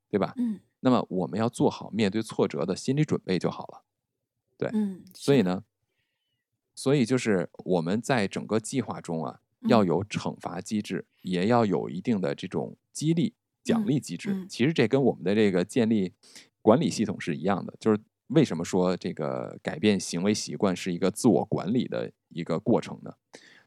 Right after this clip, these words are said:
Speaker 1: 它其实你看，
Speaker 2: 嗯。
Speaker 1: 它就有，有点类似于管理学的一个奖励机制、惩罚机制，然后你要做计划，
Speaker 2: 嗯。
Speaker 1: 然后怎么执行。
Speaker 2: 嗯。
Speaker 1: 这个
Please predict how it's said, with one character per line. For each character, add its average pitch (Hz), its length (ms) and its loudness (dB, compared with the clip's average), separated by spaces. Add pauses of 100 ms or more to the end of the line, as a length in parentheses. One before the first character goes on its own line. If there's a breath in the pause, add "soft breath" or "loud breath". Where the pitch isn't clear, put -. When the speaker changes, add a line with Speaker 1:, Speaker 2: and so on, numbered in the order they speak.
(140)
Speaker 1:
它 - 160 2
其 139 220 0
实 139 140 -2
你 87 80 -4
看， 107 220 -6
Speaker 2:
嗯。 - 100 -18
Speaker 1:
它 - 120 -6
就 120 120 2 (180)
有， 98 160 -6
有 101 180 2
点 92 140 2
类 104 100 4
似 95 140 -2
于 95 80 2
管 90 220 4
理 82 100 0
学 65 180 -8
的 82 140 -2
一 76 100 -6
个 80 160 -4
奖 - 200 -8
励 82 120 -4
机 98 160 -2
制、 95 300 -2
惩 80 160 -10
罚 87 160 -6
机 104 160 -2
制， 104 240 -6 (500)
然 226 120 0
后 202 120 4
你 - 60 -4
要 - 100 -2
做 92 160 -2
计 - 180 -4
划， 98 160 0 (100)
Speaker 2:
嗯。 - 60 -18
Speaker 1:
然 80 120 -4
后 92 60 -2
怎 80 160 -6
么 71 80 -8
执 90 180 -2
行。 87 320 -4 (280)
Speaker 2:
嗯。 202 240 0 (180)
Speaker 1:
这 170 160 2
个 101 240 0